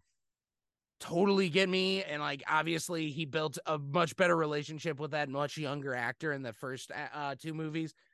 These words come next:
But with the blip and the, the events of Endgame, we had to age her up. And I don't know why they had to recast her between Endgame and now, because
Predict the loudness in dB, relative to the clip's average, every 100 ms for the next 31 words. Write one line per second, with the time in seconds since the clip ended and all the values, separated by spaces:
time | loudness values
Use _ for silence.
0 | _ 0 2 2 0 -4 -2 2 2 2
1 | 0 0 -2 -2 0 0 0 -2 -2 -2
2 | 0 0 0 0 -4 -2 -2 -2 -4 -4
3 | -4 -2 -2 -2 -4 -10 -12 _ _ _
4 | _ _ _ _ -8 -4 -2 0 2 2
5 | 2 0 0 -2 -4 0 0 0 -4 -6
6 | -6 -4 -4 -4 -2 -4 -4 -2 -2 0
7 | -2 -4 -8 -8 -8 -8